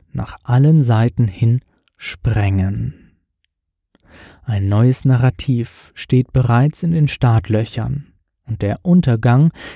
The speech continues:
des gegenwärtigen Systems wird kontrolliert in die Wege geleitet, auch wenn es sich explosiv und chaotisch darstellen sollte. Diejenigen Kräfte,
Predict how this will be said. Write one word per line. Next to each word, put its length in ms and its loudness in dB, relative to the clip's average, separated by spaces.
des 180 -2
gegenwärtigen 800 0
Systems 760 0
wird 240 -2
kontrolliert 760 0
in 220 -4
die 200 0
Wege 280 -2
geleitet, 920 -4
auch 340 -2
wenn 140 0
es 140 -4
sich 220 -8
explosiv 920 -2
und 280 -2
chaotisch 800 -4
darstellen 800 -4
sollte. 760 -4
Diejenigen 600 0
Kräfte, 600 -2